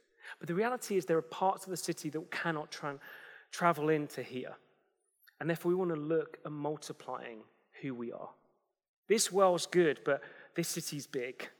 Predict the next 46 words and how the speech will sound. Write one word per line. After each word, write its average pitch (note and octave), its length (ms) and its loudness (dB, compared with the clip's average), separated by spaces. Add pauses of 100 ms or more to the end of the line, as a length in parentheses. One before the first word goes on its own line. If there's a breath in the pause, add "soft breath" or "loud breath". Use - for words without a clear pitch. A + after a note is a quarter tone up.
(560 loud breath)
And C#3+ 100 -6
there D#3+ 80 -4
are E3 40 -6
many, F#3 340 -2
many F3 200 -2
great D#3 300 -2
churches C#3 420 -6
out A#2+ 160 -6
there, A2+ 120 -10
but C#3+ 140 -10
there's C3 140 -8
many, E3 320 0
many D#3 220 -2
communities C#3 840 -10 (320 loud breath)
that - 200 -14
don't D#3+ 280 0
get D3+ 280 -6
the C3 80 -10
well C#3 420 0
of C3+ 160 -12
Jesus C3+ 400 -10
to B2+ 60 -14
drink C3+ 320 -8
from A2 260 -12
because A#2+ 240 -12
no B2 160 -4
one's A#2+ 240 -8
taken - 340 -12
it - 120 -18
there. - 200 -16 (1200 soft breath)
And A#2+ 100 -8
we E3+ 140 0
need D#3+ 220 -4
to C#3+ 120 -10
be D3 220 -4
those A#2+ 240 -4
who B2+ 100 -12
say, B2 180 -8
"Actually, C3+ 400 -8
let's D3 300 -6
look C3+ 240 -6
at B2+ 100 -14
where C#3+ 300 -2
we C#3 140 -6
could B2+ 180 -10
multiply B2+ 800 -8